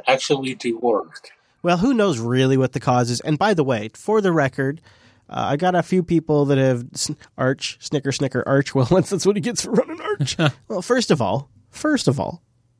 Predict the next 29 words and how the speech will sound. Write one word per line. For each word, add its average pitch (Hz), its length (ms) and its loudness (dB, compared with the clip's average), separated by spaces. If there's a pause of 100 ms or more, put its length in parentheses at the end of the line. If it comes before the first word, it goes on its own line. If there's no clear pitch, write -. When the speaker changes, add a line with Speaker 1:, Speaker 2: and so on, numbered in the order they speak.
(1120)
Speaker 2:
L 147 140 4
T 165 160 2
S 139 140 4
kernel 104 500 0
and 117 120 -4
L 117 160 0
T 117 140 2
S 104 160 0
NVIDIA 98 320 -2
driver. 87 420 -6 (320)
And 127 100 0
I 135 140 2
suspect - 680 -4 (540)
that 143 180 -2
the, 139 320 0 (140)
our, 180 480 0
and 156 420 0
it's 147 100 0
not 220 100 2
like 190 160 0
gnome 147 360 2
has 120 160 0
changed 117 540 0
in 131 80 -2
the 117 80 2
last 107 260 -2
three 120 160 -2
months. 104 340 -6 (300)
So - 240 -2